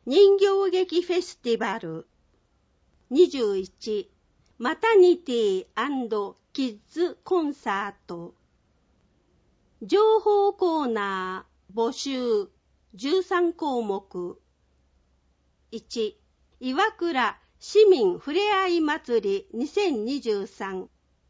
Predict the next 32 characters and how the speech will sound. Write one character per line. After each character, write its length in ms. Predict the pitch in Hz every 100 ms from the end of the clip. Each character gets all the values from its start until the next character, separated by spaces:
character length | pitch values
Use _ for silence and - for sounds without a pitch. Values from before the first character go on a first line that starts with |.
| _
協 300 | - 349 359
賛 320 | 339 277 262
事 180 | 208 208
業 320 | 214 220 208
所。 460 | 208 - 196 180 180 _ _ _ _ _ _ _ _ _ _
二、 340 | 226 226 208 - _ _ _ _ -
岩 340 | 262 294 440
倉 480 | 440 349 302 240 202 -
市 280 | - 403
民 260 | 415 330 214
ふ 160 | 190 262
れ 220 | 403 403
あ 120 | 381
い 140 | 349
祭 400 | 320 294 320 233
り 280 | 196 190 180 -
環 320 | 349 381 370
境 320 | 349 339 349
フ 140 | 349
ェ 200 | 294 247
ア、 220 | 196 196 - _ _ _
ふ 180 | - 302
れ 220 | 330 415
あ 140 | 370 339
い 120 | 311
フ 160 | 285 294
リ 240 | 392 392
ー 40 |
マ 180 | 359 359
ー 80 | 247
ケ 180 | -
ッ 60 | 214